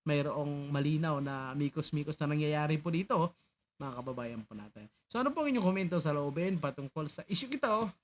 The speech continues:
Ah, kayo na bahalang humusga at mag-iwan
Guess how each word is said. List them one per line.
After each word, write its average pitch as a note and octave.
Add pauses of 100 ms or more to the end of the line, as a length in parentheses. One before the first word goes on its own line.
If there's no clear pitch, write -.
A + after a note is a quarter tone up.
(120)
Ah, B2+ (120)
kayo D#4+
na C#4+
bahalang E3+
humusga E3 (380)
at -
mag-iwan D#3+